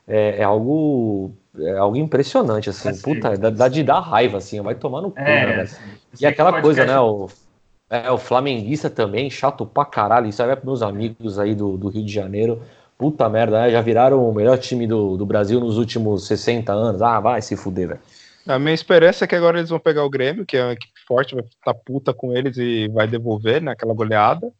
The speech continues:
Speaker 3: e aí eles vão
Speaker 2: Vai?
Speaker 3: já meio,
Speaker 2: <laughs>
Speaker 3: é, <laughs> e aí eles vão meio assim, vão tomar aquela goleada do River na final da Libertadores, vão ficar todo mundo depressivo e,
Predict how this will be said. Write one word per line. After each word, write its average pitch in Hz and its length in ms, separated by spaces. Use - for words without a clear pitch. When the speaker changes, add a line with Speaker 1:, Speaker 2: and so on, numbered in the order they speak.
Speaker 3:
e 139 80
aí 131 80
eles 143 200
vão 139 180
Speaker 2:
Vai? 139 300
Speaker 3:
já 135 260
meio, 131 520
Speaker 2:
<laughs> 120 60
Speaker 3:
é, 117 240
<laughs> 175 460
e 151 60
aí 147 60
eles 147 120
vão 160 120
meio 165 160
assim, 175 260
vão 185 140
tomar 160 220
aquela 156 260
goleada 151 420
do 143 140
River 151 340
na 143 100
final 143 220
da 143 60
Libertadores, 151 480
vão 165 80
ficar - 160
todo 147 200
mundo 147 160
depressivo 147 840
e, 131 60